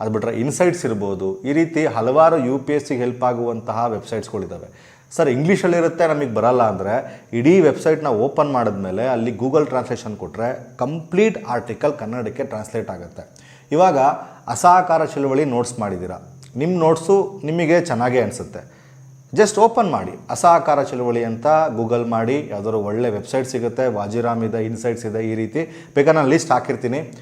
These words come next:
ಓಪನ್ ಮಾಡಿದಾಗ ನಿಮಗೆ ಆರ್ಟಿಕಲ್ ಓದಿದಾಗ ನೀವು ಸ್ಕಿಪ್ ಮಾಡಿರುವಂಥ ಪಾಯಿಂಟ್ಸ್ ಸಿಕ್ಕಿರುತ್ತಲ್ಲಿ. ಏನಕ್ಕೆ ಅಂದರೆ ಅವ್ರ point of view ಯು ಪಿ ಎಸ್ ಸಿ ಪ್ರಿಪ್ರೇಷನ್ ಲೆವೆಲಿಗೆ ಇರುತ್ತೆ. So ನಿಮ್ಮ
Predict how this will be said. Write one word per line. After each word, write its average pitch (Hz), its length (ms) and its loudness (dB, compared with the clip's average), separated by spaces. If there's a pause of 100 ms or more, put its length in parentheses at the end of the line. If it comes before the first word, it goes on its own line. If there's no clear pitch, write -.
(520)
ಓಪನ್ 214 340 4
ಮಾಡಿದಾಗ 170 260 4
ನಿಮಗೆ 135 260 0
ಆರ್ಟಿಕಲ್ 156 540 2
ಓದಿದಾಗ 120 400 0 (280)
ನೀವು 156 240 0
ಸ್ಕಿಪ್ - 460 -4
ಮಾಡಿರುವಂಥ 143 520 2
ಪಾಯಿಂಟ್ಸ್ 113 560 -4
ಸಿಕ್ಕಿರುತ್ತಲ್ಲಿ. 98 680 -6
ಏನಕ್ಕೆ 147 300 -2
ಅಂದರೆ 120 420 -2
ಅವ್ರ 156 220 4
point 139 360 0
of 127 240 0
view 135 180 -2
ಯು 117 120 -2
ಪಿ 123 180 -4
ಎಸ್ 120 160 0
ಸಿ 127 80 -6
ಪ್ರಿಪ್ರೇಷನ್ 107 520 -8
ಲೆವೆಲಿಗೆ 98 360 -6
ಇರುತ್ತೆ. - 600 -14 (140)
So 180 220 6
ನಿಮ್ಮ 180 300 4